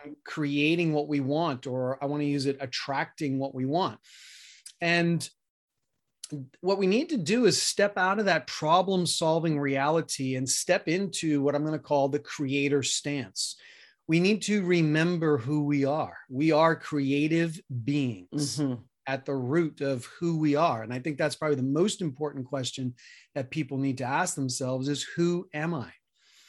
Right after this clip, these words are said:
Speaker 1: You know, to have an answer to that question. Now, it could be
Speaker 2: Yes.
Speaker 1: a myriad of individualized answers, but you need an answer. Okay. You need to,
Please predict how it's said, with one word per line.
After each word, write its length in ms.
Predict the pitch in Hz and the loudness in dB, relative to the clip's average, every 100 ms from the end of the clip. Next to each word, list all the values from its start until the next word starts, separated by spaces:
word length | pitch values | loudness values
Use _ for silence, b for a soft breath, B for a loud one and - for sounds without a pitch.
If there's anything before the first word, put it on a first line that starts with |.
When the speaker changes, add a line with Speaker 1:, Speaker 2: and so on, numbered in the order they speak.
| b b b b _ _ _ - | b b b b _ _ _ -4
Speaker 1:
You 100 | 147 | 0
know, 200 | 143 143 | 2 2
to 160 | 131 | 0
have 400 | 127 - 175 185 | -4 2 4 4
an 100 | 175 165 | 2 -4
answer 480 | 160 165 160 - 131 | -2 0 0 -2 -4
to 160 | 123 120 | -6 -6
that 200 | 127 117 | -6 -6
question. 460 | - 127 120 - 104 | -6 -2 -2 -4 -8
Now, 240 | 139 139 135 | -4 -2 -4
it 100 | 131 | -4
could 140 | 139 | -4
be 100 | 139 | 2
Speaker 2:
Yes. 260 | 135 127 127 | 2 2 -2
Speaker 1:
a 160 | 123 | -2
myriad 360 | 147 170 170 160 | 2 4 6 4
of 120 | 147 | 2
individualized 800 | 156 156 160 156 151 151 143 127 | 0 0 -2 0 2 4 2 -2
answers, 720 | 135 160 170 214 226 175 - b b b _ - | -6 -6 -4 0 0 -2 -10 b b b _ 0
but 200 | 156 - | 0 2
you 80 | 156 | 2
need 260 | 165 170 | 4 4
an 100 | 147 | 4
answer. 480 | 139 139 131 - 98 _ _ _ _ 127 | 0 -2 -2 -4 -8 _ _ _ _ -12
Okay. 240 | 120 131 | -4 -2
You 120 | 135 | -2
need 200 | 147 170 | -2 -2
to, 220 | 170 151 | 0 -2